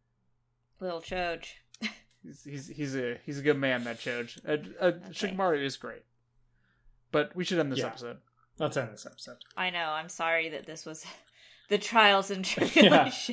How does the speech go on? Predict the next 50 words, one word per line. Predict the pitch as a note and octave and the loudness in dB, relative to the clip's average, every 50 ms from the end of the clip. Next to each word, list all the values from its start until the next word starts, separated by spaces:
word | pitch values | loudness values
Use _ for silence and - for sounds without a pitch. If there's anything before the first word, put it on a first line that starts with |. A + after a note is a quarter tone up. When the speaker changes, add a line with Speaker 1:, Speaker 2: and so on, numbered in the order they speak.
| - | 0
Speaker 3:
a | D3+ | 0
Speaker 1:
But | C#3+ C3 | 0 0
we | - | 0
Speaker 3:
trying | - D#3+ D#3+ D3+ D3 D#3+ E3 E3 E3 | 2 4 6 6 6 6 6 6 4
Speaker 1:
did | E3+ G3 D#3 | 4 4 4
it. | D3+ | 4
Speaker 3:
recording | - - D#3 D3 C#3 C3 B2 B2+ B2 | 4 6 6 6 6 6 2 -2 -2
session, | - B2 A2 A2 - A2+ A2+ A2+ | -2 -2 -2 -2 -4 -6 -6 -4
but | C3 | 0
we | C#3+ E3 F#3 | 2 4 4
made | G#3+ G#3+ G#3 G#3+ | 6 4 4 2
it | G#3 - | 2 0
through. | G#3 F#3+ D3 A2 - - - _ _ - | 0 0 0 -2 -4 -8 -18 _ _ -10
Speaker 2:
We | G3 A3 | -8 -4
did | G#3 C4 C#4 G#3 | 0 2 2 2
it. | C#3 A#2+ - - - - _ | 2 0 -4 -10 -14 -14 _
Speaker 1:
Taylor's | - A3+ B3+ B3+ B3 A3+ A3 | -8 -4 -2 0 0 0 0
gonna | - A3 G3+ F#3+ F#3+ | -2 -2 0 0 2
have | F#3+ F#3+ F#3 - | 2 0 -2 -4
to | - | -10
do | E3 F3+ E3+ D#3+ | -12 -10 -6 -6
a | D#3 | -4
lot | D#3 D3+ D#3+ - | 0 0 0 0
of | - - | -2 6
<laughs> | - | 6
editing. | D4+ - - D4+ - D#4 D4 - F4+ - E3 | 6 8 8 2 0 0 -2 0 4 4 4
Speaker 2:
It's | D#3+ - - - | 4 4 0 -4
fine. | - - - - - - B2 B2 B2 B2+ B2+ B2+ B2+ B2+ B2+ B2+ B2+ C3 C3+ C3 B2 - - | -6 -6 -8 -8 -8 -6 -2 2 4 6 6 6 6 4 2 2 0 -2 -2 -4 -8 -10 -6
I'll | - D3 C#3 | -4 -4 -4
figure | - - D3 C3 B2+ C3 B2+ | -2 -2 -4 -2 -2 -4 -4
it | A#2+ A#2+ | -4 -2
out. | A#2+ A#2+ A#2+ A#2+ A#2+ A#2+ - - - _ _ _ _ _ _ _ _ _ - | -2 -2 -2 -4 -4 -8 -12 -20 -20 _ _ _ _ _ _ _ _ _ 2
They'll, | E3 E3 | 4 6
Speaker 1:
Okay. | E3+ F3 E3+ E3 D3 C#3+ - | 6 4 2 -2 -6 0 2
Speaker 2:
they'll | E3 D#3 | 4 4
hear | D#3 E3+ E3 D#3 | 6 8 8 6
more | C#3+ C3+ C3+ C3 | 8 8 6 6
than | B2 B2 | 6 4
I | B2 A#2+ | 2 2
want | A#2+ A#2+ A#2+ A#2 | 2 0 0 0
them | - B2 A#2 | -2 -8 -6
to, | - B2+ A#2+ A#2+ | -4 -4 -4 -4
but | B2 B2 | -4 -6
it's | A#2+ - - | -8 -8 -8
cool. | - B2+ B2 | -8 -8 -8
I | A#2+ A#2 | -8 -8
don't | A#2+ A#2+ - | -10 -12 -10
care. | - A#2+ A#2+ - - - _ _ _ - - - _ _ _ _ _ _ _ _ - _ _ | -8 -8 -10 -10 -12 -20 _ _ _ -20 -20 -20 _ _ _ _ _ _ _ _ -20 _ _
Speaker 1:
Wow. | - - - - G#3+ E3+ - - - - | -8 -6 -4 -4 -6 -8 -12 -16 -16 -10
Speaker 2:
Yeah, | - C3+ B2+ A2 | -8 -6 -6 -6